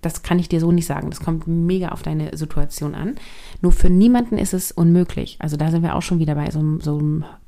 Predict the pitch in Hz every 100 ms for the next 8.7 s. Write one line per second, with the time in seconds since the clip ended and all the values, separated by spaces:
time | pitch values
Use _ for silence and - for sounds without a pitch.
0 | - _ 160 185 - 190 185 156 156 180
1 | 175 165 - - - - - - - -
2 | 165 160 160 160 165 165 - 247 214 180
3 | 160 156 - 165 160 160 160 160 160 160
4 | 160 156 160 - 151 151 151 - 175 190
5 | 165 202 - - - - - 180 185 185
6 | 175 165 175 202 202 202 185 - 170 156
7 | 165 170 180 - - 170 175 170 160 160
8 | 151 147 156 143 104 - -